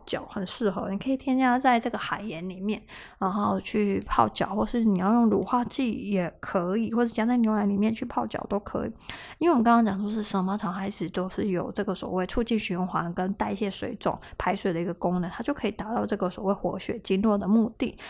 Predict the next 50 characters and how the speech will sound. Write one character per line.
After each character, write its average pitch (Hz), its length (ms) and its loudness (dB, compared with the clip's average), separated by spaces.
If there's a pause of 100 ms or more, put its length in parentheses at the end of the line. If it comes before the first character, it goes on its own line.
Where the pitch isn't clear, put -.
(220)
那 269 180 4
也 214 220 0
可 - 160 0
以 220 260 0 (100)
帮 208 340 2
助 208 260 2
有 160 120 -2
一 214 60 6
些 262 140 2
人 202 120 0
的 190 120 0
脚 190 280 2
气， - 240 0
因 240 160 6
为， 240 200 4 (260)
呃， 190 220 4 (360)
皮 220 240 4
湿 254 280 0
湿 254 220 0
气 247 160 0
重 240 180 2
的 185 100 2
时 - 80 -2
候， 208 80 2 (140)
脚 - 280 -2
很 196 160 -2
容 202 180 4
易 240 60 4
流 196 160 4
汗， 220 200 0
甚 233 140 2
至 233 100 2
会 233 160 2 (120)
脚 - 220 -2
会 - 160 2
有 202 100 2
味 208 180 0
道， - 260 0 (260)
那 226 140 2
就 233 120 0
可 226 140 0
以 185 100 6
所 202 180 -2
谓 202 140 0
去 240 240 0
除 185 240 -6
脚 - 300 -6
气 - 220 -2
跟 190 240 0
脚 - 160 -8